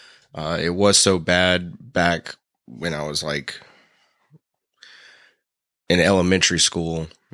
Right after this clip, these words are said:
that it would, you know, se-, severely impact the quality of my life. And, um, I was hospitalized for a little bit of time. So that,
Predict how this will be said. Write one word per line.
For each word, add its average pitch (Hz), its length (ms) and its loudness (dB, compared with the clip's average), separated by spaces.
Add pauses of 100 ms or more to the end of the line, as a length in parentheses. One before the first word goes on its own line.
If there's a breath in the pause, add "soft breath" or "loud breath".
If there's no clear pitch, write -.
that 80 400 -2 (380)
it 85 120 2
would, 82 280 -4 (180)
you 95 140 0
know, 78 160 -2
se-, 80 300 0
severely 87 540 0
impact 85 500 -2 (100)
the 80 100 0
quality 82 380 2
of 80 80 -4
my 80 160 0
life. 80 580 0
And, 80 560 -2 (1120 soft breath)
um, - 500 -6
I 76 100 0
was 73 160 0
hospitalized 82 680 2
for - 80 0
a 85 60 2
little - 200 -2
bit - 140 -4
of 85 80 -2
time. 82 380 0
So - 360 2 (1800 loud breath)
that, 95 420 2